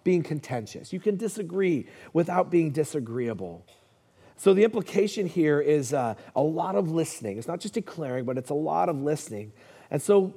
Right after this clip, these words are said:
understand their belief, hear what they have to say, and then answer it. Francis Schaeffer was an old Christian kind of philosopher, theologian years ago, and somebody asked him, "What would you do if you had an hour to share with somebody?" He says, "Well, I'd listen for the first fifty-five minutes,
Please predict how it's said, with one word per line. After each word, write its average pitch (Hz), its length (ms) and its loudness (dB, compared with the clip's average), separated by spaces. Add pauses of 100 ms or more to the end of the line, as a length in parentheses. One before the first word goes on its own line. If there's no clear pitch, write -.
(140)
understand 208 520 -2
their 139 120 0
belief, 123 420 -4
hear 233 200 0
what 226 140 2
they 180 80 -2
have 165 100 0
to 143 80 -12
say, 139 240 -4
and 131 100 -4
then 127 220 -6
answer 156 460 -8
it. 90 140 -10 (760)
Francis 196 380 4
Schaeffer 170 280 2
was 135 180 -2
an 147 80 -2
old 147 160 2
Christian 131 560 -4
kind 147 120 -2
of 120 60 -4
philosopher, 147 480 2
theologian 135 520 0 (280)
years 151 220 6
ago, 143 320 6
and 127 140 0
somebody 156 240 4
asked 156 200 4
him, 147 60 0
"What 160 80 2
would 180 100 2
you 170 60 -4
do 185 160 4
if 175 100 2
you 160 60 -2
had 160 100 2
an 135 100 -6
hour 160 280 2
to 135 80 -2
share 160 280 0
with 147 120 -2
somebody?" 127 280 -2
He - 40 -2
says, 131 200 -4
"Well, 151 120 2
I'd 151 120 -2
listen 165 280 -4
for 143 100 -6
the 131 80 -4
first 131 260 -6
fifty-five 127 460 -6
minutes, 135 380 -6